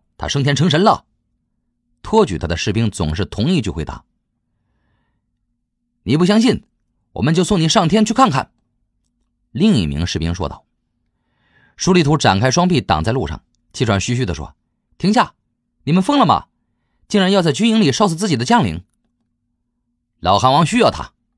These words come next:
士兵的回答异常冷静。越来越多的士兵聚过来，有人说了一句：“他是老汗王的重孙。”众人纷纷点头。舒利图心中一颤，发现自己可能也是老汗王需要的人。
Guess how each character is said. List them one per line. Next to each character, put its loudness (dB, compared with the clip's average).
士 -4
兵 2
的 0
回 -4
答 -2
异 -2
常 -4
冷 -10
静。 -16
越 4
来 4
越 2
多 0
的 0
士 -4
兵 0
聚 -4
过 -4
来， -14
有 -2
人 2
说 0
了 0
一 -2
句 -12
：“他 0
是 2
老 4
汗 4
王 2
的 0
重 0
孙。” 0
众 -8
人 -4
纷 -4
纷 -2
点 -4
头。 -16
舒 0
利 4
图 0
心 2
中 0
一 0
颤， -10
发 0
现 2
自 -4
己 0
可 -4
能 2
也 0
是 -2
老 0
汗 -2
王 0
需 -2
要 2
的 -6
人。 -12